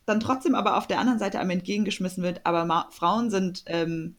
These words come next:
Frauen sind Sammler, Männer sind Jäger. Das heißt, die Ro-, also ohne überhaupt damals in dieser Zeit gelebt haben zu können oder ohne irgend-, also irgendwas anderes außer Im-, Imagination irgendwie, ähm, verwenden zu können,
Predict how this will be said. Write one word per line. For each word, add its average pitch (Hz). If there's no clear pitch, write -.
Frauen 196
sind 185
Sammler, 180
Männer 170
sind 156
Jäger. 156
Das 151
heißt, 180
die 196
Ro-, -
also 180
ohne 277
überhaupt 220
damals 214
in 214
dieser 190
Zeit 196
gelebt 214
haben 156
zu 170
können 180
oder 175
ohne 220
irgend-, 226
also 170
irgendwas 226
anderes 190
außer 180
Im-, 196
Imagination 180
irgendwie, 165
ähm, 156
verwenden 170
zu 160
können, 180